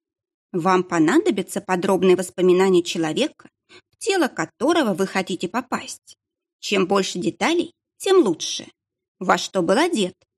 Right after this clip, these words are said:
обстановка, вкус еды, время суток. Пригодится любая информация. Дальше шли сложные упражнения, которые пока были Вертране не по зубам.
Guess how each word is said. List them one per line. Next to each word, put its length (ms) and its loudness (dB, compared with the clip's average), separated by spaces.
обстановка, 920 0
вкус 440 -4
еды, 500 2
время 400 4
суток. 580 -4
Пригодится 640 0
любая 380 0
информация. 920 -4
Дальше 460 -2
шли 260 -2
сложные 500 0
упражнения, 760 0
которые 420 2
пока 300 0
были 260 2
Вертране 460 2
не 120 4
по 120 -4
зубам. 440 -6